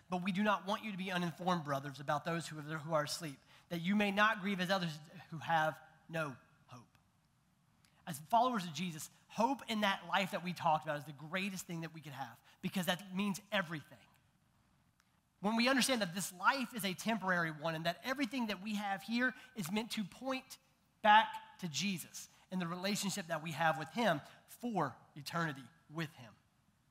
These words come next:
That means that all the things that we're going through, all the pain that we're experiencing, all the grieving that we have,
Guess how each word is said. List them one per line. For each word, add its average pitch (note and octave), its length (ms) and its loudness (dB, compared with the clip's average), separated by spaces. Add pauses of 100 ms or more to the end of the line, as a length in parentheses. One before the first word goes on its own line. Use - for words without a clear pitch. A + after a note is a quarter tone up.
(460)
That A3 80 0
means G#3+ 140 4
that G3 180 -2
all C4 300 12
the A#3 80 0
things A3+ 240 -2
that G3+ 140 2
we're G3 60 -2
going F3+ 260 2
through, E3 140 -4
all G3+ 140 4
the F#3 80 -6
pain A3+ 400 -4
that F#3 160 0
we're F3+ 140 0
experiencing, E3 600 -6
all F3 100 -2
the F#3 100 -4
grieving F#3 500 -4
that E3 180 0
we F3+ 100 -4
have, F3 540 2